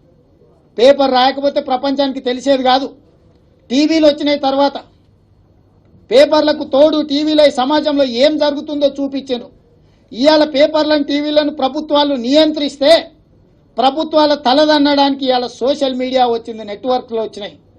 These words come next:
దయచేసి సోషల్ మీడియాలో అయినా మీరు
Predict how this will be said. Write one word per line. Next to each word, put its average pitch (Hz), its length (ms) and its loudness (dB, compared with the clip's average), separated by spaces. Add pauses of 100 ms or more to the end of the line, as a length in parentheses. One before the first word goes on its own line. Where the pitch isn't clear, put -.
(840)
దయచేసి 285 500 4 (100)
సోషల్ 320 440 4
మీడియాలో 302 380 0
అయినా 285 160 0 (120)
మీరు 254 140 -6